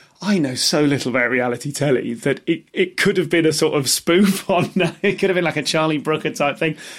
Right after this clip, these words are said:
It's a bunch of celebrities, none of whom I've ever heard of, on a ranch in Arizona, and he's hosting it. But you get a, you can look at that and go, "Wow, this guy's got a T V show. I'm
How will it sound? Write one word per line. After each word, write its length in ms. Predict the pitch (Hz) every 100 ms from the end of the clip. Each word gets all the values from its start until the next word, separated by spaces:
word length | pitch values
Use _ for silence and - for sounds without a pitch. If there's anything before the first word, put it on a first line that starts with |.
| -
It's 200 | 233 160
a 40 |
bunch 280 | 151 131 123
of 60 | 143
celebrities, 500 | 180 220 202 131 113
none 120 | 117
of 80 | 107
whom 160 | 98
I've 180 | 90 120
ever 120 | 98
heard 160 | 113 110
of, 180 | 127 - - -
on 180 | 135 170
a 80 |
ranch 640 | 208 202 226 214 151 123 -
in 140 | 185
Arizona, 720 | 170 151 175 175 185 170 135 139 - -
and 120 | 151
he's 200 | 151 165
hosting 360 | 165 180 180 147
it. 180 | 127 - _ _ -
But 460 | 226 104 139 - - _ _ _
you 180 | 165 180
get 200 | - 202
a, 320 | 185 - 202
you 240 | 185 170 165
can 200 | 170 190
look 180 | 277
at 60 | -
that 100 | -
and 100 | 139
go, 160 | 143 147
"Wow, 320 | - 226 170
this 160 | 143
guy's 240 | - 143 135
got 140 | 147
a 40 | 135
T 180 | 143
V 160 | 131 151
show. 340 | 139 127 127 -
I'm 420 | 131 123 127